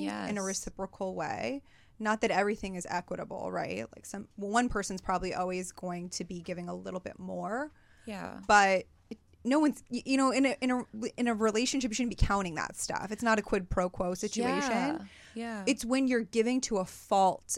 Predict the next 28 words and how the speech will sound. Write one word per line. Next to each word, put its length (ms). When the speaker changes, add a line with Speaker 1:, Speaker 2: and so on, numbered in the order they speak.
Speaker 1:
and 120
it 60
becomes 280
o-, 220
overtly 640
noticeable, 880
Speaker 2:
Mm-hmm. 100
Speaker 1:
right? 320
I'm 160
always 580
calling 360
this 140
person. 380
I'm 220
Speaker 2:
Mm-hmm. 140
Speaker 1:
always 480
showing 340
up 160
for 100
this 200
person. 400
I'm 160
Speaker 2:
Mm-hmm. 100
Speaker 1:
always 500
there 220
for 160
this 180
person. 460